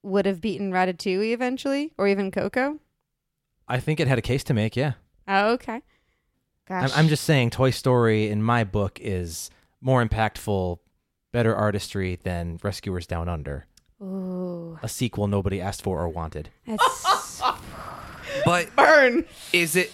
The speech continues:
Speaker 3: is Rescuers Down Under better than its original? I mean, that's a question too.
Speaker 2: Yes,
Speaker 1: It is.
Speaker 2: but
Speaker 1: It's
Speaker 2: isn't
Speaker 1: a
Speaker 2: that
Speaker 1: better
Speaker 2: a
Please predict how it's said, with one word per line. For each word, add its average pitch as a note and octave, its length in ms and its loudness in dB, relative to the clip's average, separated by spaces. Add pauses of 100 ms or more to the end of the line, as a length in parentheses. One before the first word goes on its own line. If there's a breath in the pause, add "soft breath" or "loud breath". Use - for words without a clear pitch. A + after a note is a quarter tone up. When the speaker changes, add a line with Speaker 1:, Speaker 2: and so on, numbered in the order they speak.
Speaker 3:
is E3 280 2
Rescuers F#3+ 520 2
Down D#3+ 240 2
Under C#3+ 240 0
better B2+ 280 0
than A#2+ 200 -4
its - 180 -8
original? A2+ 640 -6
I A2+ 60 -6
mean, A#2 140 -2
that's A#2+ 200 -4
a B2+ 60 -2
question A#2 420 -4
too. G2+ 400 -10
Speaker 2:
Yes, G3+ 300 6
Speaker 1:
It G#3+ 80 6
is. F3+ 40 0
Speaker 2:
but E3 100 8
Speaker 1:
It's D#3 160 2
Speaker 2:
isn't G#3 140 2
Speaker 1:
a - 40 2
Speaker 2:
that F#3+ 160 6
Speaker 1:
better - 40 4
Speaker 2:
a - 20 4